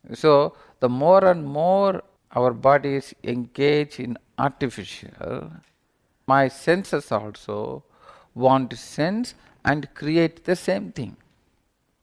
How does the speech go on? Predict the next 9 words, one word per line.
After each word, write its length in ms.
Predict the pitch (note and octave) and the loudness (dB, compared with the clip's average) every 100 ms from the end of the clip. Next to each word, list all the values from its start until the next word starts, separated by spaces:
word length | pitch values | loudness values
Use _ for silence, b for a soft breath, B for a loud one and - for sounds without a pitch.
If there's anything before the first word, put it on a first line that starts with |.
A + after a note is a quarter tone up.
| _ _ _ _ _ - | _ _ _ _ _ 0
Every 600 | C3+ D3+ D3+ D#3 D#3 D3+ - | 4 4 2 -4 -4 -4 -8
experience 1080 | C3 - - G3+ G3+ G#3 G3+ F#3 A3 - - | -10 -10 -8 -4 -4 -4 2 2 2 -4 -12
you 240 | A2 G#2 - | -10 -10 -12
have, 540 | G2+ G2+ G#2 G#2+ G#2+ - b b b _ | -8 -6 -4 -6 -10 -18 b b b _
this 240 | D3 C#3+ - | -4 -4 -4
experience 920 | - C3+ - - F3 E3+ E3 D#3+ D#3+ C#3+ | -4 -4 -8 -10 -6 -2 -2 -2 -6 -14
want 400 | C3+ C#3+ D3 C#3 | -8 -6 -6 -10
to 80 | |
do 240 | C3+ C#3 | -14 -14